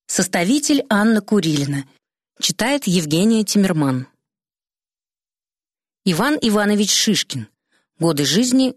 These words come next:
тысяча восемьсот тридцать второй, тысяча восемьсот девяносто восьмой. Первое имя, которое приходит на ум, когда речь заходит о русском изобразительном искусстве второй половины девятнадцатого века. Грандиозные образы могучего соснового леса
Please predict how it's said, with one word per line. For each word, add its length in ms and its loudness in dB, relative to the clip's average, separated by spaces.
тысяча 400 0
восемьсот 460 0
тридцать 340 -4
второй, 420 -2
тысяча 360 0
восемьсот 460 0
девяносто 500 0
восьмой. 520 -2
Первое 360 2
имя, 520 2
которое 420 0
приходит 500 -2
на 160 2
ум, 240 2
когда 320 0
речь 260 0
заходит 540 0
о 100 0
русском 460 0
изобразительном 800 0
искусстве 600 0
второй 400 0
половины 540 2
девятнадцатого 680 -2
века. 420 -4
Грандиозные 720 2
образы 460 2
могучего 480 2
соснового 580 0
леса 520 0